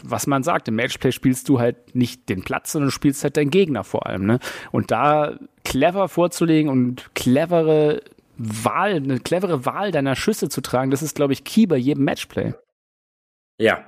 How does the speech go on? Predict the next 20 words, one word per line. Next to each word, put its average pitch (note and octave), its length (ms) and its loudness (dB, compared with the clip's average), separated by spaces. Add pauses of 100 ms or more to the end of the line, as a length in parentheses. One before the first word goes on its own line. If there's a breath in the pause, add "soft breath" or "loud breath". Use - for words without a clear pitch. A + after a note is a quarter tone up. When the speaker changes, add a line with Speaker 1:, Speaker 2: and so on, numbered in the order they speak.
(300)
Speaker 2:
hundertprozentig. B2 720 2
Und G#2 220 0 (400 loud breath)
einer, C3 240 0
der B2+ 140 2
bei A#2+ 160 0
mir B2 240 0
in B2 100 0
den, A#2 280 2
in G#2+ 120 2
den A#2 120 4
letzten A#2+ 340 0
Tagen A2 500 0
deutlich B2+ 600 2 (220 soft breath)
zu C#3 180 2
kurz D3+ 300 2
gekommen C#3 360 2
ist, C3 140 -4
ist B2+ 160 -4
halt, B2 280 0 (400 loud breath)
äh, A#2+ 360 4